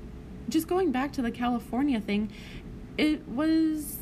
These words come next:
the freedom I felt. That is what really sparked my interest in traveling, because I felt, <laughs> I felt like a goddess. Hence the Traveling Goddess podcast.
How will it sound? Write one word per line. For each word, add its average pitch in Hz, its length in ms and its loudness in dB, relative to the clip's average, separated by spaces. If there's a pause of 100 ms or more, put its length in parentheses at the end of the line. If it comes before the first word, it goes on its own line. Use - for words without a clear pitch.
(120)
the 302 100 0
freedom 254 480 0
I 180 100 -2
felt. - 360 -4 (160)
That 233 380 0
is 262 280 0
what 202 520 -2
really 196 460 0
sparked 202 420 -2
my 214 120 -2
interest 190 640 -2
in 190 160 0
traveling, 190 580 -6 (500)
because 202 800 0
I 202 140 2
felt, 202 840 -4 (140)
<laughs> - 340 -4
I 220 80 -2
felt 233 240 -4
like 233 160 -4
a 269 40 -4
goddess. - 720 -8 (600)
Hence 233 280 0
the 240 180 -4
Traveling 208 480 -2
Goddess 185 560 -6 (120)
podcast. - 600 -12